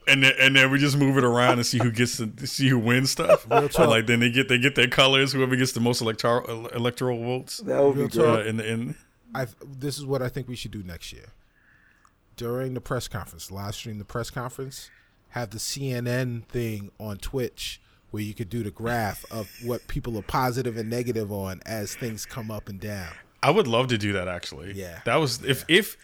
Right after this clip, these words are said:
Speaker 1: if, 'cause we're,
Speaker 2: Hmm.
Speaker 1: here's, here's the weird thing, like, a little, little background story stuff is E three is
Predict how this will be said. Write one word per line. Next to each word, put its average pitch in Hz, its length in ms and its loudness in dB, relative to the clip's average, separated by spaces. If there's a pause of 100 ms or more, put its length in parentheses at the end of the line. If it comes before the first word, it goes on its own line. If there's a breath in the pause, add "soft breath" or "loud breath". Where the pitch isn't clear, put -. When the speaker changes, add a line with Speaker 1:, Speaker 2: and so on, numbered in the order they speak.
(220 soft breath)
Speaker 1:
if, 175 360 2
'cause 151 200 2
we're, 208 200 2
Speaker 2:
Hmm. 175 60 -2
Speaker 1:
here's, 220 200 4
here's 175 300 6
the 151 80 0
weird 139 240 2
thing, 107 160 -2
like, 101 240 -2
a - 20 -4
little, 120 220 0
little 117 200 -2
background 98 520 -2
story 92 320 -6
stuff 95 320 -8
is 92 180 -10 (460 loud breath)
E 240 180 0
three 180 280 2
is 120 400 -2